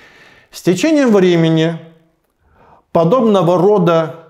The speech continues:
начертание письма, маюскульное, приходит в упадок. Буквы становятся толстыми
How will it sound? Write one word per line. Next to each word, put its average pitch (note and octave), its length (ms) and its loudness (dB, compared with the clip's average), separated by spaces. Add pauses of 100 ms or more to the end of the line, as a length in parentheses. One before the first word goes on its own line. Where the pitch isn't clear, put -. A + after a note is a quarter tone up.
(1300)
начертание F#3 920 0
письма, D3 1040 -8
маюскульное, F#3 1160 -2 (880)
приходит G3 760 -4 (160)
в F#3+ 100 -8
упадок. G#2+ 720 -8 (1120)
Буквы A3+ 380 -2
становятся F#3+ 640 -4
толстыми D#3+ 1080 -6